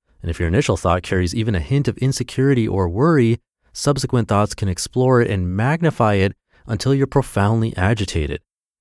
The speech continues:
You can end up pulling your hair out and dreading the rest of your life just from idle thinking. Negative trains of thought have an uncanny tendency to grow in scope and intensity as they go on. The thoughts become less and less realistic,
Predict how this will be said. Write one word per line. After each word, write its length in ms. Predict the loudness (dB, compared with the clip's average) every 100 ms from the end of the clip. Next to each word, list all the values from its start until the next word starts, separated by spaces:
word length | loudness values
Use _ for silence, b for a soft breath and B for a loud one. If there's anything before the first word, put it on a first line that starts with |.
| -6
You 80 |
can 140 | 0 2
end 120 | 2
up 80 | 0
pulling 260 | 0 0
your 120 | 0 0
hair 240 | 0 2
out 180 | 2 2
and 140 | -2
dreading 320 | -2 -2 -2
the 80 | -2
rest 240 | -2 -2 -4
of 100 | -4
your 140 | -2
life 400 | 0 0 0 -4 _ _ _ -6
just 220 | -4 -4
from 220 | -4 -2
idle 240 | -2 -2 -2
thinking. 460 | -4 -4 -4 -8 _ _ _ _ _ _ -6
Negative 320 | 0 2 0
trains 280 | 0 -2 0
of 100 | -2
thought 340 | 0 2 2
have 100 | 0
an 140 | -4 -2
uncanny 540 | -2 -2 -2 -2 -2
tendency 560 | -2 -2 -2 -2 -2 -2
to 80 | -2
grow 300 | 0 0 0
in 80 | -2
scope 420 | -2 0 2 0
and 240 | 0 0
intensity 720 | -2 -2 -2 0 0 0 0 b b -4
as 240 | 0 2
they 120 | 2
go 220 | 4 2
on. 380 | 4 2 0 -4 -12 _ _ _ _
The 100 | -12
thoughts 400 | -2 0 2 -2
become 400 | -8 -6 -4 -2
less 260 | -2 -2 -2
and 120 | -2
less 160 | -2
realistic, 720 | -2 -4 -2 -2 -2 -2 -2